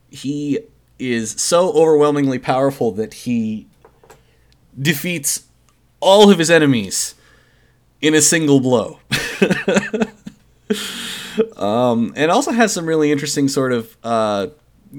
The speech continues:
commentary on, you know, what is the purpose of power and,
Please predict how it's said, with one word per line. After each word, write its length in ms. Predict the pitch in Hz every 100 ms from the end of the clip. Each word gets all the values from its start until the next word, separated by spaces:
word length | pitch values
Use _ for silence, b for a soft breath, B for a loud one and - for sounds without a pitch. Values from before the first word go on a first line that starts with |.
| 143
commentary 920 | - 143 151 147 139 139 120 113 107
on, 320 | 107 113 110
you 100 | 113
know, 320 | 107 104 98 b b b b b -
what 280 | 117 147
is 200 | 147 131
the 60 | 127
purpose 520 | - 131 127 123 -
of 320 | 110 101 - _
power 600 | - 151 151 120 107 117
and, 440 | 107 98 98 95